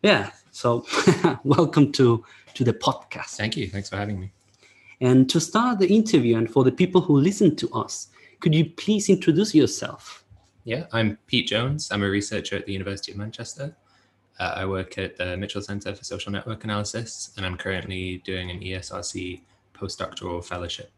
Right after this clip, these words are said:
Speaker 2: which is a, a one-year, uh, program that is kind of a continuation of the P H D research that I did,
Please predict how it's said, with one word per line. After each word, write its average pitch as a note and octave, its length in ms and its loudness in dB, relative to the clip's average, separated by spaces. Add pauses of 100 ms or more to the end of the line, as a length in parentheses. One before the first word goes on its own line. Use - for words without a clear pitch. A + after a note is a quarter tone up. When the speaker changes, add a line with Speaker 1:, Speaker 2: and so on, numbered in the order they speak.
Speaker 2:
which - 240 -14
is F2 140 -12
a, F2 300 -10 (560)
a G2+ 40 -6
one-year, F2 580 -4 (180)
uh, F2+ 160 -4
program E2+ 560 -8
that - 160 -8
is E2+ 100 -10
kind E2 220 -10
of E2 80 -10
a E2+ 100 -6
continuation F#2+ 760 -10
of G2+ 160 -10
the G2+ 220 -8
P G2 200 -6
H - 140 -8
D F#2 160 -6
research F#2 380 -10
that - 100 -12
I G2+ 60 -6
did, G2 200 -12